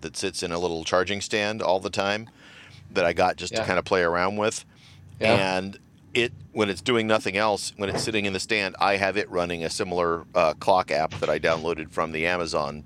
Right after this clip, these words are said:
Speaker 1: Play Store so that it, you know, can, um, run it. And so I have,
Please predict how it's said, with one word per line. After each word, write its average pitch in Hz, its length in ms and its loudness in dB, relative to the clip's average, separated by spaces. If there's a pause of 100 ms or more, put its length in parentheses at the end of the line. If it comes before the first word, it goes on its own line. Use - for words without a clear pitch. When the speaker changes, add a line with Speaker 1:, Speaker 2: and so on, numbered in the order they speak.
(160)
Speaker 1:
Play 78 200 0
Store 71 360 -6
so 80 240 -4
that 73 140 -4
it, 76 100 -4 (260)
you 85 100 -8
know, 65 220 -8
can, 71 340 -12 (680)
um, 69 320 -6 (100)
run 82 180 -2
it. 64 180 -12
And 82 200 -2
so 82 280 0
I 78 140 4
have, 78 200 0